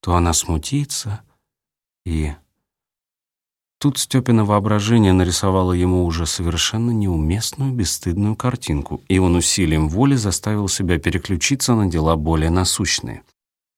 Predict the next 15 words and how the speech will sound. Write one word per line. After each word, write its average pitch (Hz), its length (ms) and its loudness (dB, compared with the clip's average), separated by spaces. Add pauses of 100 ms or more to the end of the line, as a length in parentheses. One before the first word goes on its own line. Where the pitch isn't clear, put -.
(120)
Нет, 95 320 2 (400)
когда 95 260 4
он 101 140 6
очнется, 139 560 2
никакие 98 420 2
вызывающие 87 640 0
одетые 80 380 -2
медсестры 135 640 0
не 101 140 4
смогут 95 420 0
отвлечь 87 540 0
его 98 240 0
от 92 200 -4
главной 107 520 2
задачи — 87 600 -4